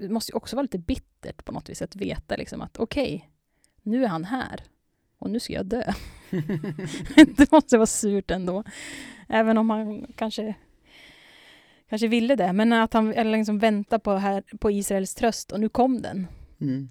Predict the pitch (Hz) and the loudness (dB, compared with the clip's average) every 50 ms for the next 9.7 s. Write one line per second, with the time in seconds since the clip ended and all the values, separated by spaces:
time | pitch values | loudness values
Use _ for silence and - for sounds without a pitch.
0 | - _ _ 202 196 185 180 180 185 185 185 180 - - 240 - - 208 196 196 | -16 _ _ -10 -8 -8 -8 -8 -10 -12 -12 -16 -20 -20 -14 -12 -10 -8 -8 -8
1 | - - 196 196 202 196 - 196 196 180 170 - _ _ _ _ _ - - 180 | -10 -10 -10 -10 -10 -10 -10 -12 -12 -12 -14 -16 _ _ _ _ _ -14 -12 -10
2 | 185 214 202 - - - - - - - 160 - - - - 135 131 131 131 131 | -8 -10 -10 -10 -14 -16 -18 -18 -18 -20 -20 -20 -20 -16 -14 -12 -12 -12 -14 -16
3 | - _ _ _ - - - - _ - 135 160 180 180 185 180 156 196 185 175 | -20 _ _ _ -20 -20 -20 -20 _ -8 -6 -4 -2 -2 -2 0 0 2 4 4
4 | 175 175 160 - 196 170 175 185 185 185 180 180 165 160 156 151 151 156 143 139 | 4 2 2 -2 -4 -2 -2 -2 -2 0 2 2 2 2 2 0 0 -2 -2 -2
5 | 135 139 139 143 160 170 156 135 123 123 127 - - 147 127 131 123 - - 220 | -4 -4 -4 -6 -6 -6 -6 -6 -6 -8 -8 -8 -8 -10 -10 -12 -14 -8 -4 -2
6 | 220 214 214 220 226 269 277 269 - - - 269 - - 131 120 120 - - 139 | 0 0 0 0 -2 -2 -4 -4 -6 -6 -8 -10 -10 -10 -10 -10 -10 -10 -12 -14
7 | - - 127 123 127 120 113 - 120 110 104 _ - - - _ _ _ _ _ | -12 -10 -10 -8 -8 -8 -6 -6 -8 -8 -10 _ -18 -20 -20 _ _ _ _ _
8 | _ _ _ _ _ _ _ _ _ _ _ _ _ _ _ _ _ _ _ 117 | _ _ _ _ _ _ _ _ _ _ _ _ _ _ _ _ _ _ _ -16
9 | 113 110 110 110 110 110 107 110 110 113 117 120 127 123 | -14 -14 -14 -14 -14 -16 -16 -16 -18 -18 -18 -20 -20 -20